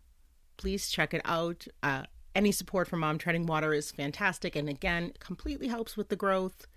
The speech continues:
I cannot say enough how appreciative I am of the support and the encouragement, and hopefully I'm providing that to you as well. So don't forget to rate, review, subscribe, and share Mom Treading Water, and follow us on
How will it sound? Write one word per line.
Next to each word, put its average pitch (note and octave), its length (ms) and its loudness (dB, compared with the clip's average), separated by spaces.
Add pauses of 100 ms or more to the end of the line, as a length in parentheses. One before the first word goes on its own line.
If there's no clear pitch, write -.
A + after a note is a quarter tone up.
(360)
I E3 80 2
cannot A3 480 -2
say F#3 180 0
enough D#3+ 300 0
how G#3 300 4
appreciative D3+ 580 -2
I C#3 120 2
am C#3 520 -2 (680)
of C#3 380 -2
the D3 200 -2
support - 720 -2 (320)
and E3 120 2
the D3+ 100 4
encouragement, C#3 840 -2 (480)
and F3 120 0
hopefully G3+ 560 0
I'm E3 180 0
providing D3+ 520 0
that C#3 320 -6
to - 140 -4
you C3+ 360 -2
as D3 320 -6
well. C3 320 -6 (1080)
So - 180 -8
don't C#3 220 -6
forget - 460 -4 (600)
to F#3 120 -6
rate, C#3+ 420 -2
review, D#3 380 -2
subscribe, D3+ 540 0
and F3+ 100 2
share E3 260 4
Mom D3 280 0
Treading C#3+ 420 -2
Water, D#3 440 0
and C#3+ 280 0
follow D3+ 240 0
us C#3+ 140 -2
on C#3 180 -2